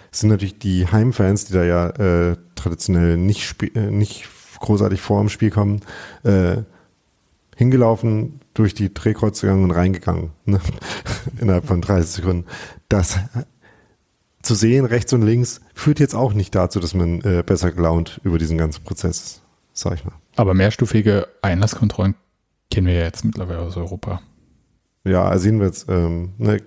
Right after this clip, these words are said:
Speaker 1: dann die Drehkreuze, und hinter den Drehkreuzen war dann nochmal eine,
Speaker 2: Mhm.
Speaker 1: äh, Abtastkontrolle, die genauso oberflächlich war, zumindest zu diesem Zeitpunkt. Ähm, scheinbar wurde zumindest, äh, äh, früher am Tag auch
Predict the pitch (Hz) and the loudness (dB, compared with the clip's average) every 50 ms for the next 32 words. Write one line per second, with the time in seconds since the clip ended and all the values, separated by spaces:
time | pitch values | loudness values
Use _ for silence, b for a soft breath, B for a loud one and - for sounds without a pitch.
0 | - _ _ - 101 98 98 95 - - 107 104 98 - 110 101 95 - 107 95 | -12 _ _ -2 0 0 0 0 0 0 0 0 2 2 2 0 0 0 0 0
1 | 92 87 92 101 107 98 90 90 92 95 - - - 98 - - 104 95 90 - | 2 2 2 2 2 2 2 0 0 -2 -4 -4 -4 -4 -2 0 0 0 0 0
2 | - 98 87 85 87 85 92 87 87 87 90 80 85 95 82 80 85 85 85 85 | -2 -2 0 2 0 2 2 2 2 2 2 2 2 0 2 2 2 2 0 0
3 | 92 98 104 98 87 87 - - - - 101 90 - - - 92 - 92 90 87 | -2 -4 -2 0 0 2 0 0 -2 0 -2 -2 0 -2 -2 -2 0 0 0 0
4 | 85 90 87 90 90 85 87 85 90 87 82 80 80 95 85 - - 82 76 82 | 0 2 2 2 4 2 2 2 2 0 0 0 0 -2 -4 -2 -4 -6 -6 -4
5 | 85 87 85 - 95 87 82 82 - - 82 - - - 90 87 90 92 - 90 | -4 -4 -2 -2 -2 -2 -2 -2 -4 -8 -10 -10 -6 -6 -2 -2 -2 0 0 0
6 | 87 85 - 95 90 85 - B B B B B B B B B B - 107 101 | -2 0 -2 -4 -4 -4 -6 B B B B B B B B B B -2 0 2
7 | 92 92 87 - - 101 90 95 104 104 101 92 95 95 98 92 98 101 - - | 2 2 0 0 0 2 2 4 4 2 2 2 2 2 2 2 2 0 -2 -6
8 | - - - 101 101 92 - 95 90 - - - - - - 95 87 87 87 87 | -12 -4 0 0 0 0 0 -2 -4 -4 -6 -10 -8 -4 -2 0 2 2 2 2
9 | 85 85 95 - - - - - 92 85 82 82 - - - 110 113 117 113 110 | 0 0 -2 -6 -10 -12 -4 0 0 0 0 -2 -4 -2 0 2 4 4 4 2
10 | 110 110 - - 101 98 98 - 98 95 95 98 98 - - B B B B B | 0 -2 -2 0 0 0 0 0 0 0 2 0 0 -4 -8 B B B B B
11 | B B B B B _ _ _ - 98 95 90 - - | B B B B B _ _ _ 2 2 2 2 0 -4